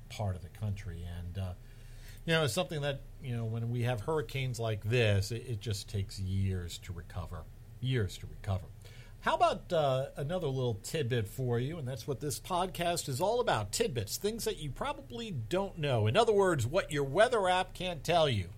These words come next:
One of my popular segments that I do every night that I'm on the air. Phoenix, Arizona. Let's go to the other side of the country.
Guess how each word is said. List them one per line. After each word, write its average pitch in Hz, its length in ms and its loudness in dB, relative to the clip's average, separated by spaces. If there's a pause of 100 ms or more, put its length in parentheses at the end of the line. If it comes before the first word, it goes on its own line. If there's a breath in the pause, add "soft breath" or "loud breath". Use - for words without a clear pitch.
(360 loud breath)
One 127 100 -8
of 110 60 -4
my 104 100 -2
popular 98 580 -2 (200)
segments 98 580 -2
that 98 140 -2
I 90 100 -6
do 98 380 -2
every 101 260 -2
night 92 280 -2
that 95 100 -6
I'm 90 180 -6
on 87 160 -6 (100)
the 92 140 -2
air. 85 140 -4 (480 loud breath)
Phoenix, 285 420 -4
Arizona. 254 540 4
Let's 143 180 2
go 226 160 4
to 202 60 0
the 190 140 2
other 208 160 2
side 247 340 -2
of 143 80 -8
the - 40 -4
country. 104 560 0